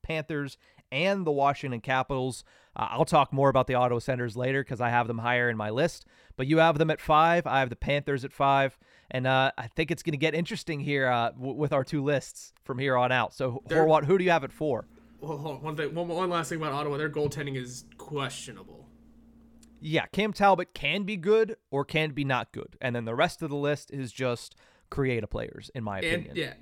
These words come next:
Speaker 2: Anton Forsberg might be having a good season, but
Speaker 1: Okay,
Speaker 2: him on
Speaker 1: yeah, for
Speaker 2: I R doesn't help.
Speaker 1: Mm-hmm.
Speaker 2: Um, yeah, that goaltending is questionable. And you know who else has really questionable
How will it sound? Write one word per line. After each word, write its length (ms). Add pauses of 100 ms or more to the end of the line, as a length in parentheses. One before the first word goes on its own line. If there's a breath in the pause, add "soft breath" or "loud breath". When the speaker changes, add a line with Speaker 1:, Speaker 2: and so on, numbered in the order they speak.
(140)
Speaker 2:
Anton 240
Forsberg 420
might 160
be 100
having 200
a 40
good 180
season, 360
but 100
Speaker 1:
Okay, 100
Speaker 2:
him 100
on 120
Speaker 1:
yeah, 80
for 80
Speaker 2:
I 180
R 180
doesn't 360
help. 300 (360)
Speaker 1:
Mm-hmm. 1200
Speaker 2:
Um, 420 (760)
yeah, 200
that 180
goaltending 440
is 100
questionable. 680
And 100
you 100
know 60
who 140
else 140
has 120
really 240
questionable 540